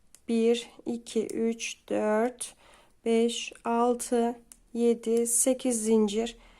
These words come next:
Yine aynı yerden kapattım. Bir,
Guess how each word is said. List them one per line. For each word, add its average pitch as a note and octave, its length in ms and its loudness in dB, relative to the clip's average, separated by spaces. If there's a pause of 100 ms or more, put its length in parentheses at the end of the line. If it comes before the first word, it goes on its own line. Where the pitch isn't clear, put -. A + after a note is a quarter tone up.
(260)
Yine C4 180 4
aynı B3 400 6
yerden G#3+ 720 2 (580)
kapattım. A#3 880 -4 (4000)
Bir, A#3 440 2